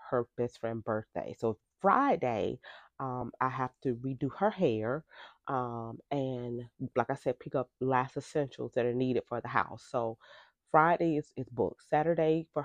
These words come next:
her is booked, like I said, because she's going to be with her friends for her birthday.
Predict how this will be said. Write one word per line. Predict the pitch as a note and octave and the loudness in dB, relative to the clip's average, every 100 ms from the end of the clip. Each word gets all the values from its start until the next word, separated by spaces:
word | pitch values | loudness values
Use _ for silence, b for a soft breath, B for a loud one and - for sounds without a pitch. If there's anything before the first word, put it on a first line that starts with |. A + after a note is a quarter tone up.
| - | 0
her | A3 A#3+ | 2 2
is | D#3 B2+ | 0 -2
booked, | A#2+ B2+ - | 0 0 -4
like | - | -12
I | - | -8
said, | B2 C3+ | -4 -4
because | C3+ - B2 | -6 -12 -14
she's | - B2+ | -8 -6
going | - B2 | -4 -4
to | B2 | -4
be | B2 A#2 | -6 -8
with | B2 - | -10 -8
her | A#2 | -8
friends | - A#2+ A#2 | -2 -2 -2
for | A#2+ | -8
her | A#2+ | -4
birthday. | B2 F3 F3 F3+ F3 | 4 4 4 2 2